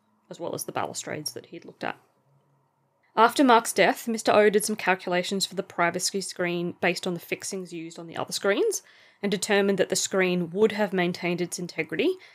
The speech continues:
had the twelve millimeter fixings been used on level twenty-two.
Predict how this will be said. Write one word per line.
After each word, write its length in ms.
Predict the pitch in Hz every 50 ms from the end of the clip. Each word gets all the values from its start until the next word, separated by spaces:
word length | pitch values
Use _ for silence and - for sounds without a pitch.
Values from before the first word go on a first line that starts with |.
| _ _
had 260 | _ - - 180 175 -
the 60 | 180
twelve 360 | - - - 180 165 165 170
millimeter 360 | 185 175 165 170 170 160 156 165
fixings 560 | - - - - - - 160 156 160 165 -
been 240 | _ - 156 156 -
used 480 | 156 - - - - - - - - - _ _ _ _ _ _ _ _ _ _ _ -
on 160 | - 160 160
level 180 | 160 160 - 165
twenty-two. 500 | - - 151 143 170 - - - -